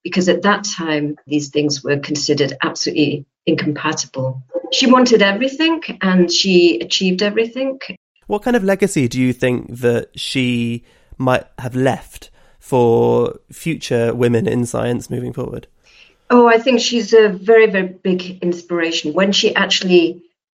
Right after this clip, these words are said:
Speaker 1: consolidated her career, then she turned her attention to really doing something for the next generation of women. And that's what I so admire about her. And she did this by just throwing her weight around now.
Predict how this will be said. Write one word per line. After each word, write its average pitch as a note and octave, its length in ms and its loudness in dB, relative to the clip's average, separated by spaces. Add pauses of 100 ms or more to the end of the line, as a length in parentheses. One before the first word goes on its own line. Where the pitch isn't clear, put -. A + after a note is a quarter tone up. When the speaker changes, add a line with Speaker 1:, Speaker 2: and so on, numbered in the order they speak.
(180)
Speaker 1:
consolidated F#3 1000 2
her D3 140 -8
career, D3 580 -4 (360)
then A3 220 4
she G#3 180 -2
turned G3+ 360 2
her F#3+ 120 2
attention F3+ 680 0
to E3+ 460 -2
really F#3 540 2
doing F3 260 2
something D#3 380 -6
for - 80 -18
the E3 80 -6
next - 300 -4
generation D3+ 560 0
of C3+ 120 -14
women. C3+ 440 -10 (400)
And F#3+ 80 6
that's G3+ 200 2
what G3 140 2
I F3+ 440 4 (360)
so A#3+ 420 4
admire F#3 600 4
about C#3 400 -6 (100)
her. C3+ 240 -12 (380)
And A#3+ 120 6
she D#4+ 120 4
did F4 200 0
this D4 300 2
by A#3+ 680 0 (460)
just B3 320 -2
throwing A3 300 6
her A3 140 0
weight A#3 340 2
around C#3+ 400 -6
now. E3+ 320 -6